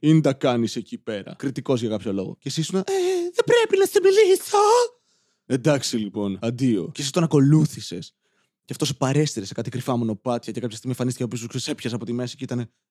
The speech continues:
"Θέλω να γίνεις δικιά μου". Και αυτή, "Α, ναι, ένας αληθινός άντρας".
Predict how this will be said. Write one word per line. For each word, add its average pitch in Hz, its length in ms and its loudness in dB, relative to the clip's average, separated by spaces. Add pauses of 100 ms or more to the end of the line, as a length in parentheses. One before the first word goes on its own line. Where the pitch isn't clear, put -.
(140)
"Θέλω 135 300 0
να 123 100 0
γίνεις 123 260 -2
δικιά 175 420 2
μου". 160 240 0 (260)
Και - 100 -14
αυτή, - 180 -12
"Α, - 920 -6 (340)
ναι, 381 500 2
ένας 392 300 4
αληθινός 381 520 4 (320)
άντρας". 269 600 0